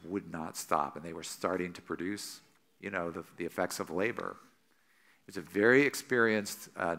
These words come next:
nursing unit there in the hospital, uh, Saint Vincent's Hospital in Greenwich Village. And the nurse there said, "I've s-, she's just seen, seen this many times. She's seen so many pregnancies, so many births." She said, "I'm sorry,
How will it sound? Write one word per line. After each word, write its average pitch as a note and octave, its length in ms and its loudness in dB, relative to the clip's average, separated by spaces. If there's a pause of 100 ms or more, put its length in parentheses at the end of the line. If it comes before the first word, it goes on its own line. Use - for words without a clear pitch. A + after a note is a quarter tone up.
nursing A2+ 400 0
unit G2 380 -2 (720)
there F#2+ 560 4
in E2+ 100 -8
the E2+ 100 -6
hospital, E2+ 600 -4 (480)
uh, D2+ 260 -6
Saint - 380 -4
Vincent's G2+ 340 -6
Hospital D#2+ 480 -4
in D#2 60 -12
Greenwich F2 340 -4
Village. C2 500 -10 (800)
And E2 460 -2 (160)
the D#2+ 240 -6 (260)
nurse A#2 280 2
there F#2 260 2
said, D#2+ 420 -2 (100)
"I've F2 140 -2
s-, - 380 -12
she's - 280 -8
just G2 160 -4
seen, A2 380 -4 (140)
seen A2 240 -2
this - 200 -4
many G2 300 -2
times. E2+ 560 -4
She's - 200 -10
seen F#2+ 260 -6
so F#2 200 -4
many F#2+ 340 -4 (360)
pregnancies, A#2 440 0
so G#2+ 140 -2
many F#2+ 180 -4
births." F2 300 -2
She - 160 -6
said, F2 260 -4
"I'm F#2 140 -10
sorry, E2+ 580 -8